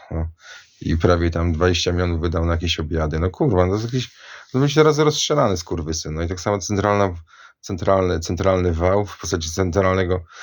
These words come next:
to w ogóle wymyśliło S L D, e, czy znaczy z S L D powstało. Później Tusk to zbudował. E, później pis to uwaliło, ale w związku z tym, że kradli, chcieli ludzi odwołać,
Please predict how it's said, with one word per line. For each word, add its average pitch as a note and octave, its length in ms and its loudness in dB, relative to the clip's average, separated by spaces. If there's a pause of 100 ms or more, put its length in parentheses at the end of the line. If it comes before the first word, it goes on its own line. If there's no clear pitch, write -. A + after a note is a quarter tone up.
(240)
to C3 120 2
w - 20 0
ogóle C#3 160 4
wymyśliło A2 640 2
S F#2+ 180 -2
L F#2 140 2
D, E2+ 220 -4 (540)
e, F2 520 0
czy F2+ 80 -4
znaczy F#2 180 -2
z - 160 -8
S - 80 -2
L F#2+ 120 2
D F2 120 2
powstało. E2+ 400 0
Później A#2+ 360 2
Tusk G#2 300 -4
to G2 80 0
zbudował. E2+ 640 -2 (600)
E, F#2+ 460 2
później A2+ 260 2
pis - 180 -6
to G#2 100 2
uwaliło, G2 520 4
ale F#2+ 220 2 (380)
w D2+ 180 -12
związku F2+ 280 -4
z F2+ 60 -6
tym, G2+ 120 0
że F2 120 0
kradli, G2+ 380 4
chcieli E2+ 300 -6
ludzi F2 320 -4
odwołać, F#2+ 480 0